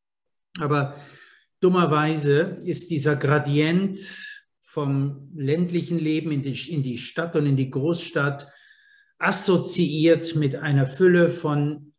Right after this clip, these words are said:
einer ganzen Reihe von chronisch entzündlichen Erkrankungen, die wir in den letzten fünfzig, sechzig, siebzig Jahren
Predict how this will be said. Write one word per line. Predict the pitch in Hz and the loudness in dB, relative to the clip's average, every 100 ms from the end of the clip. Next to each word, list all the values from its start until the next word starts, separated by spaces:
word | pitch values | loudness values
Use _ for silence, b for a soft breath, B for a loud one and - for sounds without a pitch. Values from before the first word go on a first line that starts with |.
| _ - | _ -6
einer | 143 139 | -2 0
ganzen | 135 160 165 147 | 0 0 0 0
Reihe | 131 131 147 160 151 | 0 2 4 4 2
von | 151 - 135 120 117 | -2 -6 -4 -4 -8
chronisch | - 143 175 170 147 | -4 0 2 2 0
entzündlichen | 135 - 156 147 147 156 | -4 -4 -6 -4 -6 -6
Erkrankungen, | 135 131 - 147 180 180 175 165 131 | -6 -8 0 2 4 4 4 4 2
die | 151 151 - 135 | 0 0 -4 -12
wir | 120 147 156 156 151 | -4 2 4 4 2
in | 139 | 0
den | 135 | 2
letzten | 139 151 - 139 | 0 -2 -4 -4
fünfzig, | 160 170 - 143 | -4 -4 -6 -6
sechzig, | 165 139 - 135 | -6 -6 -10 -8
siebzig | 165 165 - 127 | -8 -8 -8 -6
Jahren | 117 127 143 151 170 175 175 | 0 4 4 4 4 4 2